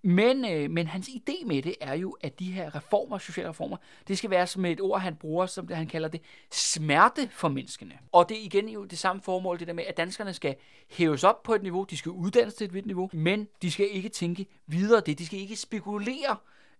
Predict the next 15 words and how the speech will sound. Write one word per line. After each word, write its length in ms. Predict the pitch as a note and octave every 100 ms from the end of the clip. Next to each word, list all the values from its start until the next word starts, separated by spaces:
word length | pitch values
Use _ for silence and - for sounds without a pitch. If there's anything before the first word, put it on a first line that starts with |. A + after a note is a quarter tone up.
| -
øh, 240 | D#3+ D3
videre 400 | F3+ G3+ G#3+ G#3+
end 120 | F3
det, 160 | F#3+ F#3
de 120 | F#3+
sådan 220 | G3 F3+
set 280 | - F#3 -
kan 140 | F3+ -
klare, 460 | - D3+ E3 F3+
end 100 | F#3
deres 300 | D#3+ D3 - -
intellektuelle 840 | F#3+ G3 F3 E3 - E3 E3 D#3
niveau 400 | D#3+ E3 D#3 B3+
kan 200 | C4 -
klare. 300 | - F2+ F#2+